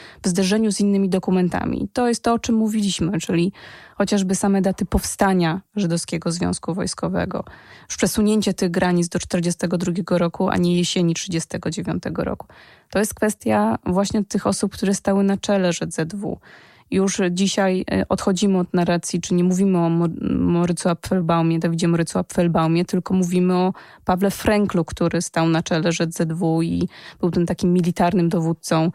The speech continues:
em, powstania z ramienia Z Z W właśnie. I szereg tego typu, em, informacji właśnie na temat historii związku zostało w publikacji, em, Libionki Weinbauma, em,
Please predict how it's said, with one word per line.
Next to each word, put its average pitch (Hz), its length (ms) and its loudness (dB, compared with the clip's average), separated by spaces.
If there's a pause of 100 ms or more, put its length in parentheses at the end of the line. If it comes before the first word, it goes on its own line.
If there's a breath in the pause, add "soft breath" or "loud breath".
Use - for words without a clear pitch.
(380 loud breath)
em, 170 540 2
powstania 175 480 2
z 170 80 0
ramienia 170 320 2
Z 170 220 -2
Z 170 160 -2
W 170 140 0
właśnie. 156 360 -4
I - 120 -8 (340)
szereg 285 400 2
tego 262 260 2
typu, 208 600 0 (460 loud breath)
em, 180 640 2
informacji 208 800 2
właśnie 175 400 2
na 185 100 0
temat 175 320 0
historii 190 520 0
związku 175 800 0 (440 loud breath)
zostało 233 500 2
w - 140 -12
publikacji, 202 1000 0
em, 180 1300 -2 (560)
Libionki 196 460 0
Weinbauma, 190 720 2 (440 soft breath)
em, 170 320 0